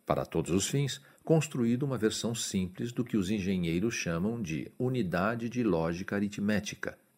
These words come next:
uma máquina capaz de lidar com problemas aritméticos. A máquina podia operar sobre as instruções, ou programa,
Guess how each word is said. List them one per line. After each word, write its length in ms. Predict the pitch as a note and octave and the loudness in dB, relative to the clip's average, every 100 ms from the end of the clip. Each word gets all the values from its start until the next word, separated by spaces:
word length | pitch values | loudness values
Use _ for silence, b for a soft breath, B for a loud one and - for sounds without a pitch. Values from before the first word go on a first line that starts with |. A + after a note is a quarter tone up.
| _ _ | _ _
uma 180 | F2 E2+ | 0 2
máquina 440 | D2 D2+ E2 G#2+ | 4 2 2 -4
capaz 420 | A2+ B2+ - E2 E2 | 0 0 2 0 0
de 80 | |
lidar 400 | F#2+ G#2 E2+ F#2+ | 0 2 2 0
com 200 | - B2+ B2+ _ | -2 -4 -4 _
problemas 540 | - C#3+ G#2 F#2+ G2+ G#2+ | 0 4 4 4 4 2
aritméticos. 880 | G#2+ G#2 A#2+ D#2+ - - - - _ _ _ _ _ _ _ _ _ _ _ - | 0 -2 -2 -2 -4 -12 -14 -14 _ _ _ _ _ _ _ _ _ _ _ -6
A 100 | E2 | 0
máquina 440 | E2 A2+ - A#2+ | 2 2 0 -6
podia 360 | - G2 G#2 A2 | -2 0 4 2
operar 400 | - E2+ F#2+ G2+ | 4 2 2 0
sobre 340 | - G2 F2+ | 2 2 2
as 180 | E2+ - | -2 -2
instruções, 840 | F#2+ D#2+ - G2+ - G2 C3+ - - _ - | -2 -4 -2 -4 0 0 0 -6 -14 _ -6
ou 240 | C2+ - - | -4 -6 -8
programa, 600 | - E2 D#2+ C#2+ D2+ B2+ | 0 2 2 2 0 -2